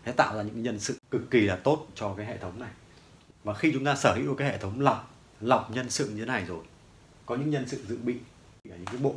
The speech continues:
này, giáo dục này, có nhân sự ở, ở tổng thanh tra này, có thể, có thể là gì? Ngay lập tức có thể điều chuyển lên đường nhận nhiệm vụ làm hiệu trưởng hay làm công tác giáo dục ở đây, ngay lập tức luôn. Đấy, cái này rất là quan trọng.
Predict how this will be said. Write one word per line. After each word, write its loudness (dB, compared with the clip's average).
này, -16
giáo -4
dục 0
này, -10
có -8
nhân -4
sự -8
ở, -12
ở -12
tổng -10
thanh -8
tra -6
này, -10
có -8
thể, -6
có -2
thể -2
là -4
gì? -8
Ngay 8
lập 8
tức 6
có -4
thể -6
điều 2
chuyển 2
lên 0
đường 2
nhận -6
nhiệm -6
vụ -6
làm -6
hiệu 0
trưởng 4
hay -4
làm -6
công -6
tác 2
giáo -6
dục -6
ở -12
đây, -8
ngay -2
lập -4
tức 0
luôn. -4
Đấy, -4
cái -2
này 2
rất 0
là -4
quan -2
trọng. -8